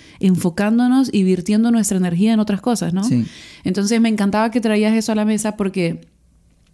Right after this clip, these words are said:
Speaker 1: qué bien que nos hace saber que hay ciertas cosas en las que nos vamos a tener que tener un poco más de misericordia. Eh, este es, este es mi alarma que me recuerda que tengo que estar presente un minuto porque son las doce de la tarde <laughs> del día.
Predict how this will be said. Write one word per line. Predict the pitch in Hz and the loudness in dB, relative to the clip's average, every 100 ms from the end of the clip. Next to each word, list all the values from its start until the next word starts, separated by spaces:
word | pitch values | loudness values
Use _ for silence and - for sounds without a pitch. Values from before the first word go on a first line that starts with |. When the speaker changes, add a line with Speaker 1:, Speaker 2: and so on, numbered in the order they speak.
| - - - - | -18 -18 -14 -2
Speaker 1:
qué | 214 | 0
bien | 226 233 | 2 2
que | 240 | 2
nos | 208 | 0
hace | 214 196 180 190 | -2 -2 -8 -10
saber | - 185 190 190 | -6 -2 -2 -2
que | |
hay | 220 | -2
ciertas | 202 214 214 | 0 0 -2
cosas | 208 214 220 | -2 0 2
en | 214 | 0
las | 190 | 0
que | |
nos | 180 | 0
vamos | 185 196 | 2 0
a | |
tener | 208 208 202 | 2 0 0
que | 196 | -2
tener | 214 214 | 0 0
un | 214 | 0
poco | 214 214 | -2 -2
más | 220 | 0
de | |
misericordia. | 226 208 214 202 226 190 190 226 - - - - - - - | 0 0 -2 0 -2 -2 -4 -6 -14 -20 -20 -20 -20 -20 -6
Eh, | - 175 165 - | 0 2 2 0
este | 190 | 0
es, | 208 208 | 0 0
este | - 190 208 | -2 0 4
es | |
mi | 202 190 | 6 4
alarma | 175 175 190 196 214 240 - | 4 2 0 -2 -2 -4 -4
que | - | 0
me | 180 | 2
recuerda | 170 170 196 196 | 2 0 -2 0
que | 208 180 | -2 -2
tengo | 180 190 | 0 0
que | 190 | 0
estar | - 185 | -2 -4
presente | 185 180 - 190 190 185 | -4 -6 -4 -2 0 2
un | 185 | 2
minuto | 185 185 214 | 2 2 0
porque | 185 170 | -2 -4
son | 165 180 | -2 0
las | 185 170 | 0 0
doce | 190 - | -2 0
de | 190 180 | 0 0
la | |
tarde | 160 175 175 190 | -2 -4 -2 -2
<laughs> | |
del | 208 180 | 0 0
día. | 165 - 175 | -2 -4 -4